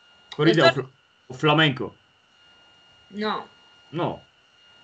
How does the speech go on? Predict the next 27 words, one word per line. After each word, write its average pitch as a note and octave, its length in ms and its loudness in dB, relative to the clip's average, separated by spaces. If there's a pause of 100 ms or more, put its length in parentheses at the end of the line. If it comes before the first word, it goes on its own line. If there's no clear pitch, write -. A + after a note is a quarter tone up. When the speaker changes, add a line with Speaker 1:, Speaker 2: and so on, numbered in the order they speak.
(840)
Speaker 1:
Y, G#2 260 -16
yo C#3 180 -2
sé C#3 220 -4
que F3+ 100 -2
no, G#2+ 220 -4
pero, C3 460 -2
eh, B2+ 320 0
pero, C#3 640 -4
eh, B2 1300 -4
yo C3 440 2 (140)
te D#3+ 140 2
pregunto, C3+ 680 -2 (460)
eh, B2+ 580 -2
¿qué A#2+ 180 2
es C3+ 100 0
más A#2 180 -2
importante D3+ 640 -2 (300)
en C3+ 140 -2
Speaker 2:
Estoy B2 60 0
pensando, C4 240 -4
Speaker 1:
cultura? A#2 200 0
Speaker 2:
estoy C4 120 -4
pensando, C4+ 360 -10 (960)
pero G#3+ 220 -4
no A3 120 0
lo B3+ 100 0
sé. B3 220 -4